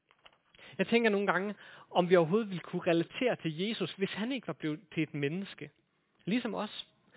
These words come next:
Havde vi overhovedet kunne forstå ham? Hvis han ikke blev et skrøbeligt menneske, en, der gav sit liv for os. Måske var det den eneste måde, han kunne bryde vores parader ned på.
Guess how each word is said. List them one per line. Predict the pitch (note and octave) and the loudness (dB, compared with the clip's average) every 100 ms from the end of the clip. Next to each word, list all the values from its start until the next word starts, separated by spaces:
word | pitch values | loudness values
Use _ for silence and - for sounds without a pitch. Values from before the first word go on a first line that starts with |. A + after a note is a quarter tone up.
| - _ _ - | -20 _ _ 0
Havde | A3 | 4
vi | A#3+ | 6
overhovedet | G3+ B3 | 4 0
kunne | - - | -8 -10
forstå | D#3 - C4+ C4+ | -10 -2 2 2
ham? | F3 C#3 C3+ _ _ _ _ _ _ _ _ _ _ _ _ _ _ _ _ _ _ _ _ _ _ _ _ _ _ _ _ _ _ | 0 -12 -16 _ _ _ _ _ _ _ _ _ _ _ _ _ _ _ _ _ _ _ _ _ _ _ _ _ _ _ _ _ _
Hvis | E3 | -10
han | G3+ | -6
ikke | G#3+ | -4
blev | G#3 F#3 - - | -2 -4 -6 -12
et | - - | -12 -12
skrøbeligt | - F#3 A3+ - C3+ | -6 -4 -4 -6 -8
menneske, | C3+ D#3+ F#3+ - | -6 -8 -10 -12
en, | G#3+ F#3+ - - | -8 -8 -10 -12
der | E3 | -10
gav | G#3 G3 | -8 -10
sit | - D#3+ | -12 -12
liv | G3+ F3+ | -10 -10
for | - | -12
os. | C#3+ D#3 - - - _ _ _ _ _ _ _ _ _ _ _ _ _ | -8 -8 -10 -14 -20 _ _ _ _ _ _ _ _ _ _ _ _ _
Måske | F3+ C#4 A3+ | -4 0 0
var | F#3 | 0
det | |
den | F#3+ G#3+ | -2 -4
eneste | A3+ D4 - | -2 -2 -2
måde, | F3 F#3 | -2 0
han | F3+ F#3+ | -2 -4
kunne | F3 | -2
bryde | E3 D#3 | 0 2
vores | E3+ A#3+ | 0 0
parader | - C#3+ C#3 C#3+ | -2 -2 0 -2
ned | C#3+ C#3+ | -2 -6
på. | - C3 | -8 -14